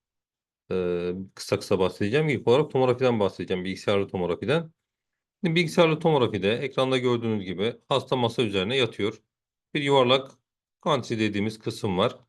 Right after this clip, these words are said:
Burada bir taraftan bunlar dediğim gibi çok kabaca bahsedeceğim. Çok fazla detayına girerek boğmak istemiyorum ama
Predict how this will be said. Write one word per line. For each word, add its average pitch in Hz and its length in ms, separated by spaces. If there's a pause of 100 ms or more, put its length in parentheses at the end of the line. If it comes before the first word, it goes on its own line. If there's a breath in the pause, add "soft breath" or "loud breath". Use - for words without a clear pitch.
(560)
Burada 175 260
bir 180 160
taraftan 135 480
bunlar 160 260
dediğim 160 180
gibi 135 180
çok - 240
kabaca 135 300
bahsedeceğim. 98 480
Çok - 260
fazla 110 240
detayına 110 420
girerek 104 500
boğmak 107 320
istemiyorum 104 460
ama 113 300